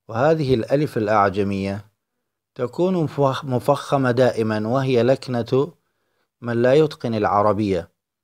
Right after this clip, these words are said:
وهو هذا المثال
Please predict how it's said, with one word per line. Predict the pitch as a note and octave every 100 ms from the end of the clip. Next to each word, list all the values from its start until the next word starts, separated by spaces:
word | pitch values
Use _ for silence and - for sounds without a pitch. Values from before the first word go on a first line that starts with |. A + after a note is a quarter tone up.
| _ _ _ _ _ _ _
وهو | B2 C#3 C3+ A#2 G2+ F#2+ - _ _ _ _ _ _ _ _ _
هذا | - A2 G2+
المثال | G2+ G2+ - G#2+ A2 A2+ C3+ D3+ F#3